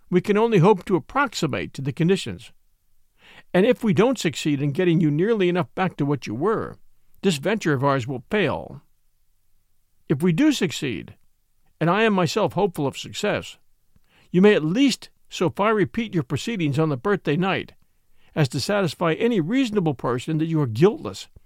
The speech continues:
morally speaking, of the theft of the diamond. I believe, Mister Blake,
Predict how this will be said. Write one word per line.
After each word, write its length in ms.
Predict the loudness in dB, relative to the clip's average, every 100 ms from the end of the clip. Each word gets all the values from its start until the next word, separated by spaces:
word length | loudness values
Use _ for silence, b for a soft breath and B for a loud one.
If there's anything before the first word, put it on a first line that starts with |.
| _ _ _ 0
morally 420 | 2 4 4 2
speaking, 540 | -2 -8 -8 -4 -6 -6 _ _
of 100 | -4
the 120 | -2 0
theft 300 | -2 -4 -2
of 40 |
the 80 | -2
diamond. 540 | 0 -2 -4 -8 -14 _ _ _ _ _ -20 -20 _ _ -20 -20 -4
I 120 | -2
believe, 340 | 0 0 0 0
Mister 260 | 0 0
Blake, 460 | -4 -4 -6 -8